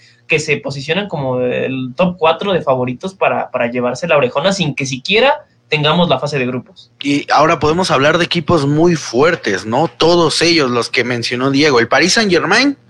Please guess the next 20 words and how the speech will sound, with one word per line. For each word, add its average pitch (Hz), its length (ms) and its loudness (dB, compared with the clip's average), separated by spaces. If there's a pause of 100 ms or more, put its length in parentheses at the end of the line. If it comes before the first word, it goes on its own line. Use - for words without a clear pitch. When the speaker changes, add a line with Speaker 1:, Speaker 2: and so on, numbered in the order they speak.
(420)
Speaker 2:
que 143 120 2
prácticamente 165 500 2
tiene 160 200 2
equipo 156 260 -2
completo. 110 680 0
Eh, 123 140 2 (140)
o 139 100 4
sea, 139 300 2
si 147 220 0
tú 208 200 2
analizas 196 500 2
línea 185 320 2
por 131 160 2
línea, 156 420 2 (260)
posición 180 580 2
por 247 160 2
posición, 185 540 0
tiene 185 240 2
a 160 80 4
dos, 175 340 2